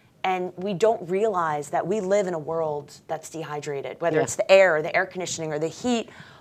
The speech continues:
Speaker 1: or we're not eating enough fruits and vegetables.
Speaker 2: Mm-hmm.
Speaker 1: And if you're actually drinking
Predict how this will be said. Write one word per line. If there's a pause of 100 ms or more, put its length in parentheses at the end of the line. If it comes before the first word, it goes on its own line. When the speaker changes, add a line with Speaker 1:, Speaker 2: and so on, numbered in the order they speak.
Speaker 1:
or
we're
not
eating
enough
fruits
and
vegetables.
Speaker 2:
Mm-hmm.
Speaker 1:
And (460)
if
you're
actually
drinking